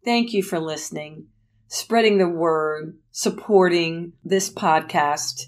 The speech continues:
You've allowed me to have the most amazing guest on. And I don't know about you, but every single time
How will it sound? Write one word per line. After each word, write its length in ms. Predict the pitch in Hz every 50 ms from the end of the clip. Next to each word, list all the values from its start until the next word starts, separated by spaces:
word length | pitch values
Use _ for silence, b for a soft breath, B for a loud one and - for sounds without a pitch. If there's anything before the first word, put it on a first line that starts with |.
| - -
You've 300 | 180 190 220 262 277 294
allowed 580 | 294 254 240 202 190 196 202 214 220 220 190
me 720 | 190 190 190 202 226 247 254 202 - - 131 147 180 196 - - - _ _ _
to 80 | - 202
have 220 | 196 226 226 220 -
the 60 | 208
most 260 | 214 214 202 208 - -
amazing 960 | 233 220 220 214 208 214 226 247 240 240 254 247 - 269 269 262 262 269 262 - _
guest 460 | - 254 285 330 359 - - - - 208
on. 380 | 165 156 - - - - - _ _ _ _ _
And 160 | 226 240 226
I 140 | 233 285 359
don't 180 | 392 359 269 247
know 140 | 220 208
about 400 | 202 202 208 202 185 165 - -
you, 320 | 180 214 254 247 196 240 -
but 140 | - - - - - _ _
every 360 | 254 262 269 269 311 320 320
single 440 | 320 - - 277 247 254 254 226 -
time 600 | - 233 220 190 180 151 151 147 151 160 - -